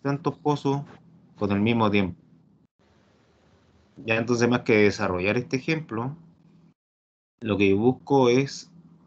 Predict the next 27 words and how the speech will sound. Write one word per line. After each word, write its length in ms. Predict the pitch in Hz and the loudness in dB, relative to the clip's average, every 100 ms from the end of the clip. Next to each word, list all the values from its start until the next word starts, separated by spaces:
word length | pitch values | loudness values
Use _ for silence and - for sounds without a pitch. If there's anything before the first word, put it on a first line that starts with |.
| - | 2
<clears throat> 840 | 196 214 - 147 147 110 - _ _ | 4 4 0 -2 0 -2 -8 _ _
eh, 540 | 92 92 90 87 90 - _ _ _ _ _ | -12 -8 -6 -8 -10 -14 _ _ _ _ _
explicarles 640 | 104 - - 107 120 127 | -14 -14 -6 0 4 2
por 300 | - 98 - | 0 -10 -12
qué 300 | _ 135 156 | _ -2 0
no 140 | 160 151 | -2 -4
se 120 | 143 | -4
ocupa 260 | 135 147 | -4 -4
la 140 | 143 143 | -4 -4
mecha 420 | 151 147 127 131 - - _ _ - _ _ _ _ _ _ _ _ _ _ | -4 -6 -8 -10 -14 -20 _ _ -20 _ _ _ _ _ _ _ _ _ _
en 420 | 104 101 101 101 | -4 -2 0 -2
cielo 280 | 92 120 120 | -2 2 4
abierto 580 | 123 143 - 143 147 - _ _ _ _ _ | 4 4 0 -2 -2 -8 _ _ _ _ _
y 160 | - 101 | -12 -6
por 180 | 98 87 | -6 -2
qué 140 | 127 | 0
también, 420 | 117 110 120 127 - - _ _ _ _ _ _ | 0 2 2 2 -4 -20 _ _ _ _ _ _
eh, 600 | 101 95 92 92 90 - - _ - _ _ _ _ _ _ _ | -6 -4 -4 -4 -6 -8 -14 _ -20 _ _ _ _ _ _ _
siempre 400 | - - 120 123 | -16 -2 -2 0
se 140 | 123 107 | -2 -4
juzga 400 | - 127 120 104 | 2 4 4 2
tanto 720 | 120 143 - 135 135 139 - - | 2 0 -2 -2 -2 -4 -10 -10
la 180 | - 107 | -4 -2
aplicación 500 | 107 107 101 131 131 | 0 0 0 -2 0
de 80 | 123 | 0
la 100 | 120 | 0
mecha 480 | 131 127 131 131 | -2 -2 -4 -4